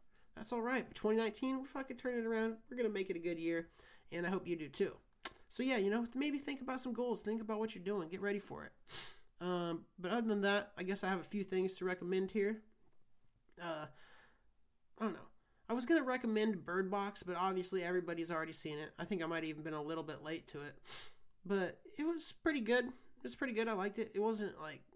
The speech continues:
it didn't blow my mind. You know, a lot of people have been ranting and raving about it, but I thought it was solid. Not bad. Pretty good. You know, a lot of these, uh, sensory depriving movies have been, it's been a new theme of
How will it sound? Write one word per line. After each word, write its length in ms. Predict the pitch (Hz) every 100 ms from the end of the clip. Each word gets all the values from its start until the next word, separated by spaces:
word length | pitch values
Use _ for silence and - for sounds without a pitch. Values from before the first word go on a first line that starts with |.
| -
it 60 | 202
didn't 400 | 208 165 156 147
blow 260 | 160 180
my 160 | 175 156
mind. 440 | 156 165 175 170
You 60 | 160
know, 120 | 156
a 0 |
lot 160 | 160 165
of 60 |
people 180 | 170 156
have 80 | 147
been 180 | 143 139 - -
ranting 260 | 160 156 151
and 120 | 147
raving 260 | 170 175
about 260 | 151 156 147
it, 100 | 135
but 120 | 131 - - - - _
I 40 | -
thought 100 | 269
it 80 |
was 100 | 233
solid. 360 | - 226 220 220 - - - -
Not 220 | 220 175
bad. 320 | 190 196 190
Pretty 160 | 214 180
good. 260 | 180 180 - - -
You 120 | 180
know, 240 | 165 170 170
a 40 |
lot 240 | 185 208
of 120 | 208 175
these, 300 | 175 170 165
uh, 220 | 143 143 - - _ _ _ -
sensory 800 | - - 190 190 190 170 170
depriving 760 | 165 156 - 175 170 165 160 151 - - -
movies 880 | 160 170 175 175 160 151 139 135 - - - _ _ _ -
have 200 | 190 165
been, 260 | 175 160
it's 140 | 151 151
been 180 | 208 190
a 60 |
new 260 | 170 180 175
theme 400 | - 180 175 170
of 140 | 160